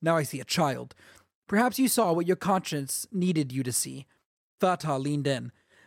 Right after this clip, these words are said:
"My men have done worse things than this, out in the wilderness. We took. We killed. You think one night absolves us? You think one night will stop the nightmares?" Shallan felt a hollowness in her stomach.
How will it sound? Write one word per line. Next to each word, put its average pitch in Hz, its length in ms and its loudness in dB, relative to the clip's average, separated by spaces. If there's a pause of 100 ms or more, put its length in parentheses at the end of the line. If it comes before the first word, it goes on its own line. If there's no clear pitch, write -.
(140)
"My 135 120 -4
men 151 180 2
have 135 100 0
done 143 160 2
worse 147 240 4
things 147 240 0
than 120 160 0
this, 117 240 -4
out 143 160 2
in 131 60 -6
the 131 60 -4
wilderness. 147 640 2 (340)
We 143 100 -2
took. - 420 -2 (280)
We 143 100 -4
killed. - 440 -2 (320)
You 165 80 -2
think 180 140 2
one 165 160 2
night 156 180 2
absolves 143 460 0
us? 170 280 0 (160)
You 160 80 -4
think 165 200 2
one 160 140 2
night 156 200 0
will 147 80 -4
stop - 320 -2
the 156 80 2
nightmares?" 160 600 0 (440)
Shallan 202 440 2
felt 190 160 0
a 175 60 2
hollowness 165 480 2
in 139 60 -6
her 127 80 -6
stomach. 123 460 -8